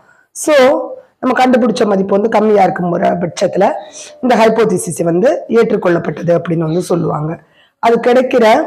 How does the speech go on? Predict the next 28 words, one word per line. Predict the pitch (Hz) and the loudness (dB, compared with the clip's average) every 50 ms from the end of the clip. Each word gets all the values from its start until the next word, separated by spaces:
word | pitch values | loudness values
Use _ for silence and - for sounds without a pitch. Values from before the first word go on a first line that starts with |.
| - - - - _ _ _ - | -6 -10 -16 -20 _ _ _ -2
மதிப்பை | 202 214 214 208 208 190 - 233 202 | 0 2 2 2 2 0 0 0 0
வச்சு | 190 160 - - 180 | 0 -2 -2 -2 -2
தான் | 196 208 214 | 0 0 2
நம்ம | 196 185 175 | 2 2 2
வந்து | 175 170 165 190 | 2 2 2 0
அது | 202 175 180 202 - - - - - | 2 2 2 2 2 0 -4 -8 -8
அந்த | - 196 196 180 | -6 -4 -2 0
hypothesis | 170 190 190 196 208 190 160 185 151 165 165 160 | 0 0 0 0 0 0 0 0 -2 -2 -2 -2
வந்து | 160 175 185 180 | 0 0 0 0
அக்செப்டடா, | 165 - - - 214 - - - 180 170 175 220 247 | -2 -2 -2 -4 -4 -4 -2 0 0 0 0 0 0
ந-, | 233 196 196 202 - - - - - - _ | 0 0 0 0 -2 -8 -12 -18 -20 -8 _
ரிஜெக்டடா | - 202 170 208 202 214 - 185 170 170 165 | -2 0 2 0 0 0 0 0 2 2 0
அப்படிங்கிறத | 160 - - 160 160 156 160 156 160 | 0 0 -2 -2 -2 -2 -2 -2 -2
வந்து | 160 156 156 170 | -2 -2 -2 -4
சொல்ல | 165 - - - 170 | -4 -4 -2 0 0
முடியும். | 170 165 156 151 156 156 190 262 - | 0 0 -2 -2 -4 -4 -4 -4 -4
இது | - 214 208 | -2 0 0
எக்ஸாம்பிளுக்காக | 185 170 - 196 196 190 170 165 - - - 160 175 | -2 0 0 0 0 2 0 -2 -4 -4 -4 -4 -4
சொன்னேன். | 175 175 165 156 156 170 220 | -4 -2 -4 -4 -4 -4 -4
இப்போ | 220 226 214 | -2 0 0
ஒரு | 196 185 160 | 2 0 0
சம்ம | - 180 175 180 175 170 | -2 -4 -2 -2 -2 -2
போடுறேன். | 160 165 160 151 160 160 160 196 262 320 - _ _ _ _ _ _ _ _ _ _ _ _ _ _ _ _ _ _ _ _ _ _ _ | -4 -4 -4 -4 -4 -4 -6 -6 -6 -8 -12 _ _ _ _ _ _ _ _ _ _ _ _ _ _ _ _ _ _ _ _ _ _ _
இப்போ | 269 233 233 269 233 247 | -4 -2 0 -2 -2 0
பார்த்தோம்னா | 254 214 202 - - 180 165 160 170 180 226 294 - - - - - - - - - - | 0 -2 -2 0 -2 -2 -2 -2 -2 -4 -4 -6 -8 -12 -18 -20 -20 -18 -18 -18 -16 -8
ஒரு | - 220 196 | -6 -4 -4
சம்ம | - 240 226 220 220 214 | -2 -2 -2 0 0 0
கொடுத்துருக்காங்க. | 185 180 170 - - 196 175 - 180 156 147 | -2 -2 -4 -4 -6 -6 -6 -4 -4 -4 -4